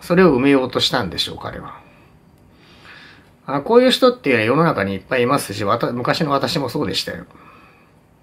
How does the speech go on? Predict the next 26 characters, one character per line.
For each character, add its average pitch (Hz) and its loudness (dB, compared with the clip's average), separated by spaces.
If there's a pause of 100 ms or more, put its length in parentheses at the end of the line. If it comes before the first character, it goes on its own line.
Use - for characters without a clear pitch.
(880)
結 208 2
局、 269 4
自 160 2
己 - 0
肯 240 2
定 135 0
で 123 0
き 120 0
な 147 0
い 104 -2
っ 90 -10
て - -8
い 110 0
う 104 -2
の 95 -4
が 107 0 (640)
全 147 -4
て 110 -6
の 95 -4
原 107 -2
因 107 -4
で 87 -10
す。 - -14 (680)
で、 165 -2
な 220 4
ぜ 160 0